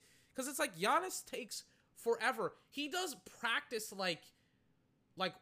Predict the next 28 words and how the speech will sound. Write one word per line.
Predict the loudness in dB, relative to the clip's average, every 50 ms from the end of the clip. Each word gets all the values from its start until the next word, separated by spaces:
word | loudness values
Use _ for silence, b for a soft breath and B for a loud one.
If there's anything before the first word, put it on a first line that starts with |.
| -14 -10 -4
warm-up | 0 2 2 2 4 4 2 0 0 -4
free | -10 -6 -4 -2 -2 -2
throw | -2 -4 -2 0 2 2 2 0
attempts | -2 -6 -6 -2 2 2 2 2 0 -2 -8 -10 -10 -12 b b b b b -6
before | -4 -4 -4 -2 2 4 4 6 4 2
he | 0 -4 -6 -6 -2 2
actually | 4 4 4 4 2 -4 -8 -6 -6 -6 -6 -4
will, | -2 -2 0 0
like, | 0 -2 -2 -4 -4 -2
get | 0 0 0 0
the | -2 -4
ball. | -2 0 2 4 4 4 2 0 -2 -4
And | -6 -6
it's | -6 -6
just | -6 -6 -4 -4
like, | -4 -4 -2 0
"Ref, | 2 2 2 0 -4 -12 b b b b b b -18 -14 0
give | 4 4 4 4
him | 2 -2 -2 -2
the | -2
ball." | 0 2 2 4 4 4 2 0 -4 -8 -18 _ _ _ _ _
That's | 0 2 2 2 0
ridiculous | -4 -6 -4 -2 -2 -2 -2 -2 -2 -2 -2 0 0
that | 0 -2 -2
he | -2 -6
takes | -2 0 0 0 0 -2
this | -4 -4 -4 -4 -4
long | -2 0 2 2 2 2 -2 -4